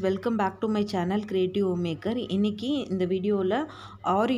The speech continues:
இன்ட்ரடக்ஷன் தான் பார்க்க போறோம். அப்கமிங் வீடியோஸ்ல நான் ஆரி கிளாஸஸ் எடுக்கலான்னு இருக்கேன். அதனால ஒரு இன்ட்ரடக்ஷன் கொடுத்துட்டு, அதுக்கப்புறம் ஆரி மெட்டீரியல் பத்தி பார்க்கலாம். நெக்ஸ்ட், நெக்ஸ்ட் வீடியோல வந்து, ஆ, ஃப்ரேம் எப்படி ஃபிட் பண்றதுன்னு பார்க்கலாம்.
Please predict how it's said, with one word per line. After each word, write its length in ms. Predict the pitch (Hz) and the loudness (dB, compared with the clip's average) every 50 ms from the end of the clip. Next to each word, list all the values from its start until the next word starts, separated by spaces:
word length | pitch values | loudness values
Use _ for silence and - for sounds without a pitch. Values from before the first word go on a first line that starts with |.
| 220 202 | 2 2
இன்ட்ரடக்ஷன் 560 | 196 208 208 214 220 208 - - - 185 180 | 0 0 0 -2 -2 -2 -2 -4 -2 0 0
தான் 160 | 185 190 190 | 0 0 0
பார்க்க 300 | 185 170 160 160 - 156 - | 0 -2 -2 -2 -4 -4 -2
போறோம். 400 | 156 156 156 190 240 285 240 170 | -2 0 0 0 0 0 -2 -2
அப்கமிங் 440 | 175 - - - 233 240 240 233 220 | -4 -4 -2 -2 0 2 2 2 2
வீடியோஸ்ல 540 | 196 196 196 185 214 214 202 208 - 220 233 | 2 0 2 2 0 0 -2 -2 -2 -4 -2
நான் 300 | 233 202 165 160 165 175 | 0 0 2 2 2 2
ஆரி 60 | 190 | 2
கிளாஸஸ் 460 | 202 202 196 165 156 170 175 185 185 | 2 2 2 2 2 2 0 0 0
எடுக்கலான்னு 500 | 185 160 151 165 175 - 180 170 170 175 | 0 0 0 0 -2 0 0 0 2 0
இருக்கேன். 420 | 175 151 135 131 - 165 208 262 285 - - - - - - | 0 0 -2 -2 -2 -2 -2 -2 -2 -4 -12 -18 -20 -8 -2
அதனால 400 | - 190 208 208 202 208 233 262 | 0 2 4 4 4 4 4 4
ஒரு 160 | 269 226 202 | 4 2 2
இன்ட்ரடக்ஷன் 680 | 196 190 196 214 220 214 226 214 220 - - 208 185 - | 2 2 2 0 0 0 -2 -4 -4 -4 -2 -2 0 0
கொடுத்துட்டு, 400 | 190 190 190 180 - 214 - - 208 - - | 0 0 0 -2 -4 -4 -4 -2 -2 -2 0
அதுக்கப்புறம் 560 | - 190 180 185 - 190 180 185 - 233 254 | -2 -2 -2 0 -2 -2 -2 0 0 0 0
ஆரி 300 | - - 175 180 180 196 | 2 2 2 2 2 2
மெட்டீரியல் 500 | 196 190 180 180 - 208 202 202 196 196 | 2 2 0 0 2 2 2 2 0 0
பத்தி 240 | - 180 156 - 180 | -2 -2 -2 -2 -2
பார்க்கலாம். 500 | 180 170 160 151 - 190 226 277 302 247 | -2 -2 -2 -2 -2 -2 0 0 2 2
நெக்ஸ்ட், 260 | 196 190 190 - - | 2 0 0 -2 -2
நெக்ஸ்ட் 300 | 214 202 190 185 - - | -2 -2 -2 -2 -4 -2
வீடியோல 440 | 190 190 180 196 208 208 208 196 180 | -2 0 2 2 2 2 2 2 2
வந்து, 400 | 165 160 160 175 220 302 403 - - - - - - - - - | 0 -2 -2 0 0 -2 -2 -4 -8 -14 -18 -20 -20 -20 -8 -2
ஆ, 260 | - 185 185 175 175 - | 0 2 2 2 2 0
ஃப்ரேம் 280 | 214 226 233 247 254 247 | 0 2 2 4 4 2
எப்படி 260 | 214 185 180 208 208 - | 2 2 0 0 0 0
ஃபிட் 200 | 185 190 - - | -2 -2 -2 -2
பண்றதுன்னு 400 | 185 180 165 160 160 165 175 175 | -2 0 0 -2 -2 -2 -4 -4
பார்க்கலாம். 580 | - 151 143 143 - 151 165 202 262 320 - | -4 -4 -6 -6 -4 -4 -2 -2 -2 -2 -4